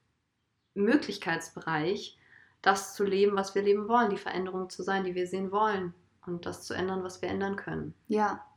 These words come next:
Speaker 2: also ich bin auch völlig deiner Meinung, jetzt ist gerade so eine Neuzeit, ne? Und die steht jetzt an und wir stehen kurz vorm Durchbruch. Ich finde das super, dass jetzt da nochmal mit voller Kanne hier und voller Kraft,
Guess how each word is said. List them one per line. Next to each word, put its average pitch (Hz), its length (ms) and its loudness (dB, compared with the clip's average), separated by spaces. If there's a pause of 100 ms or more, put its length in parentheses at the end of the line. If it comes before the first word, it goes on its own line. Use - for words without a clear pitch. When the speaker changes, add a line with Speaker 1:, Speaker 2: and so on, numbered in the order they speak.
(340)
Speaker 2:
also 220 240 8
ich - 260 4
bin 220 180 8
auch 196 200 2
völlig 196 300 4
deiner 190 200 4
Meinung, 185 300 6
jetzt 185 260 4
ist - 120 -8
gerade 180 360 2
so 180 120 0
eine 175 120 0
Neuzeit, 170 720 0
ne? 165 140 0
Und 175 160 -4
die 175 60 0
steht 180 280 0
jetzt 180 280 -2
an 175 200 -2
und 170 160 2
wir 175 80 0
stehen 180 240 0
kurz 185 240 -2
vorm 180 140 0
Durchbruch. 180 580 2 (560)
Ich 170 180 -4
finde 185 200 2
das 180 140 2
super, 180 300 0
dass 170 220 0
jetzt 175 240 0
da 175 80 6
nochmal 170 240 6
mit 170 160 4
voller 175 360 0 (120)
Kanne 175 320 2
hier 180 520 2
und 175 140 -2
voller 180 300 2
Kraft, 180 420 -2